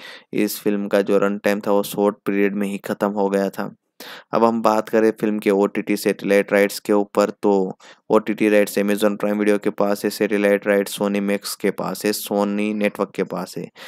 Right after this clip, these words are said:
तो भूमि फिल्म आपको ओटीटी प्लेटफॉर्म Amazon Prime Video के ऊपर हिंदी वर्जन में देखने को मिल जाएगी with English subtitle with subscription। वहीं पे सैटेलाइट वर्जन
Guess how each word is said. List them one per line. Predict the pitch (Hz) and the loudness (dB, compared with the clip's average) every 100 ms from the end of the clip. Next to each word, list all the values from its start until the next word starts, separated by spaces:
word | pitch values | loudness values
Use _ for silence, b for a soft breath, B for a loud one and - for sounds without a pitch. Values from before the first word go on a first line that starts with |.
| B B _ | B B _
तो | 120 113 | 4 4
भूमि | 107 110 110 | 2 0 0
फिल्म | 117 107 | 0 0
आपको | 104 101 - 107 107 | 0 -2 2 4 4
ओटीटी | - 104 - 101 | 2 -2 -2 -4
प्लेटफॉर्म | 104 104 - 104 | 0 0 0 0
Amazon | 104 104 101 101 - | 0 0 0 0 0
Prime | 101 101 | -2 0
Video | 101 - | 0 0
के | |
ऊपर | 101 - 101 | 0 2 0
हिंदी | 104 104 104 | 0 0 2
वर्जन | 101 101 101 | 4 2 0
में | 98 | -2
देखने | 92 95 101 | -2 -4 -4
को | 98 98 | -4 -2
मिल | 98 101 | 0 2
जाएगी | 104 101 101 98 | 2 2 0 -2
with | 104 | -2
English | 95 95 - | -6 -4 -2
subtitle | 98 - 101 104 101 | -2 0 2 2 2
with | 104 - | -2 -2
subscription। | 101 - 104 - 101 | -4 0 0 0 -4
वहीं | 98 98 98 | -2 -4 -4
पे | - 98 | -4 -4
सैटेलाइट | 101 - 98 101 95 | -4 -4 -2 0 0
वर्जन | 98 104 107 107 104 | 2 2 2 0 -2